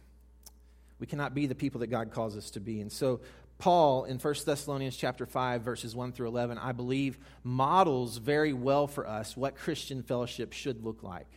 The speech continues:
the things that should happen inside of our life groups. And so I would ask you to go ahead and stand in honor of the reading of God's word this morning.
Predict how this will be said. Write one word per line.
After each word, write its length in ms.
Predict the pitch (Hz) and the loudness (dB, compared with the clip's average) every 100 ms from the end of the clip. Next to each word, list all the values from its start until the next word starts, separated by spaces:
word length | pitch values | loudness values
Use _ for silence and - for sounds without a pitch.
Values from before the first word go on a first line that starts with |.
| - - - - - - | -20 -20 -20 -20 -20 -12
the 60 | 123 | -4
things 220 | 156 135 | -2 0
that 140 | 139 | -2
should 400 | - - 165 160 | -4 0 4 4
happen 540 | 143 139 131 123 104 107 - - - | 2 -2 -4 -4 -8 -8 -14 -12 -4
inside 640 | 139 139 147 139 131 120 | -4 0 2 4 4 2
of 160 | 123 117 | -2 -2
our 140 | 117 | -2
life 300 | 117 120 120 | -2 -4 -4
groups. 460 | 104 87 - - - - - - | -8 -10 -12 -16 -16 -20 -20 -12
And 120 | 123 | -6
so 180 | - 139 | 4 4
I 140 | 131 | 6
would 220 | 147 139 - | 4 2 -2
ask 260 | 143 143 - | -2 -2 -2
you 60 | 143 | -4
to 60 | |
go 140 | 131 139 | 0 2
ahead 220 | 151 131 | 2 0
and 120 | 120 | -2
stand 300 | - 143 143 | -4 -2 -2
in 80 | 127 | -2
honor 280 | 131 135 131 | -2 0 0
of 60 | |
the 80 | 120 | 0
reading 220 | 127 127 | -2 -2
of 80 | 117 | 0
God's 340 | 120 117 113 | 0 0 -2
word 240 | 123 123 113 | -2 -2 -2
this 180 | 110 123 | -6 -6
morning. 380 | 113 113 123 | -6 -6 -8